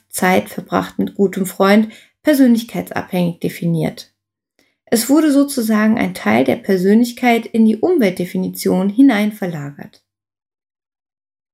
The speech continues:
Die Folge dieser Abhängigkeit ist, dass Korrelationen zwischen Persönlichkeits- und Umwelteigenschaften steigen. So korrelierte zum Beispiel in einer Studie von Saracen et alia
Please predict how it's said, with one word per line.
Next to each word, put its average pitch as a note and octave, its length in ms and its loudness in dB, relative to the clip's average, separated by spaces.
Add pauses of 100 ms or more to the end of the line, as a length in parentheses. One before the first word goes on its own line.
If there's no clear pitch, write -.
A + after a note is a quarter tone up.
Die B3+ 100 4
Folge C#4 480 2
dieser G3 300 0
Abhängigkeit F3+ 800 -2
ist, B3+ 380 0
dass F#3 180 -12
Korrelationen G3+ 840 0
zwischen F#3 360 -10
Persönlichkeits- G3+ 840 0
und G3 80 -2
Umwelteigenschaften A3+ 1160 0
steigen. E3+ 680 -8 (600)
So A3 220 2
korrelierte G#3+ 580 0
zum G#3+ 160 0
Beispiel G#3 420 0
in F#3+ 80 0
einer F#3+ 260 -2
Studie F#3+ 520 0
von F#3 240 -4
Saracen G#3 480 2
et A3 180 -2
alia G#3+ 540 2